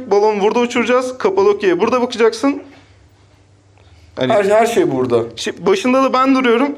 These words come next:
Speaker 1: Herhangi bir şikayetin olursa hani bir daha şey yapmana gerek yok. Yani sağa sola bakınmana gerek yok. Mini Atatürk gibi
Speaker 2: Bunu
Speaker 1: ama
Speaker 2: tam
Speaker 1: gerçek.
Speaker 2: diyecektim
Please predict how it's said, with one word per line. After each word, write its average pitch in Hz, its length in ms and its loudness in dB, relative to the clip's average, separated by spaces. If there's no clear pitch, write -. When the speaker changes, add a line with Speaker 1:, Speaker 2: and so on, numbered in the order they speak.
Speaker 1:
Herhangi 220 380 0
bir 240 60 -2
şikayetin 220 480 0
olursa 214 320 0
hani 170 260 -2
bir 160 180 -4
daha 170 160 2
şey 170 140 0
yapmana 160 300 0
gerek 165 260 0
yok. 127 140 -2
Yani 131 260 -2
sağa 156 240 -2
sola 165 240 0
bakınmana 165 360 -2
gerek 160 300 0
yok. 226 100 -2
Mini 214 260 2
Atatürk 254 320 -4
gibi 185 160 -2
Speaker 2:
Bunu 294 160 -2
Speaker 1:
ama 247 120 0
Speaker 2:
tam 285 80 0
Speaker 1:
gerçek. 226 360 0
Speaker 2:
diyecektim 208 320 -4